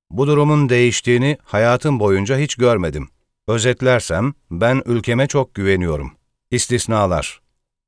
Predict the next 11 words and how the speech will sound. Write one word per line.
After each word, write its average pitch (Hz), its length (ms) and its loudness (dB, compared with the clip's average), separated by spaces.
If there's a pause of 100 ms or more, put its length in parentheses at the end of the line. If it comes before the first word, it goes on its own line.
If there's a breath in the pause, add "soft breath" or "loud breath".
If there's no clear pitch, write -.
Tabii 131 380 2
ki, 139 280 -2 (260)
durumu 123 340 2
farklı 120 380 0
gösteren 135 540 2
gelişmeler 117 600 0
de 92 100 2
zaman 113 340 2
zaman 113 360 0
olabilir. 101 640 -2 (420)
Örneğin, 131 460 2